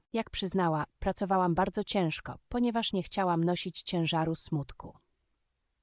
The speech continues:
Pragnienie ucieczki od negatywnych emocji nie ominęło jej też w momentach, gdy już postanowiła rozmawiać z bliskimi przyjaciółmi. „Na początku byłam zdezorientowana, a później uzmysłowiłam sobie, że muszę mówić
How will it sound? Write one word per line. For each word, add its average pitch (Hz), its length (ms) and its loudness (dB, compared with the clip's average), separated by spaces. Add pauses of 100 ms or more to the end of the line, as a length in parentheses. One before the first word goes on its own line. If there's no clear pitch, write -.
(280)
Pragnienie 190 720 2
ucieczki - 840 -4
od 147 180 -4
negatywnych 156 640 -2
emocji 147 560 -4 (400)
nie 190 200 2
ominęło 180 520 4
jej 165 240 2
też 156 220 -4
w 165 40 -2
momentach, 160 680 -2
gdy 160 140 -6
już 156 140 -2
postanowiła 175 680 0
rozmawiać 165 640 -2
z - 80 -12
bliskimi 156 560 -4
przyjaciółmi. - 880 -4 (100)
„Na 190 100 -2
początku 254 480 -2
byłam 196 320 2
zdezorientowana, 160 1040 2
a 160 60 0
później 208 420 -2
uzmysłowiłam 175 800 0
sobie, 180 340 -2
że 170 120 0
muszę 175 260 0
mówić 175 380 -2